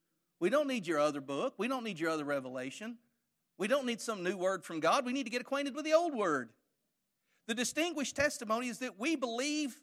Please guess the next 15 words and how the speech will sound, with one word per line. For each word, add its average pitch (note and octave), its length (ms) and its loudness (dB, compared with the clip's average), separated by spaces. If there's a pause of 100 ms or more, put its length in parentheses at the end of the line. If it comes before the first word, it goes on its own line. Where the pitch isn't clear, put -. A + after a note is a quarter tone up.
(960)
having F#3+ 320 0
not F#3 240 0
seen. B2+ 400 -6 (800)
Well, - 120 -20
we've C3 140 -20
got B2+ 80 -10
to A#2+ 80 -16
hurry A#2 320 -12
up G#2 160 -18
here. A2 200 -20 (180)
Okay. G#3 300 2 (1600)
Daring A#3+ 380 6
Thomas, F3+ 560 2
deficient A#3 540 -2
Thomas, E3 500 2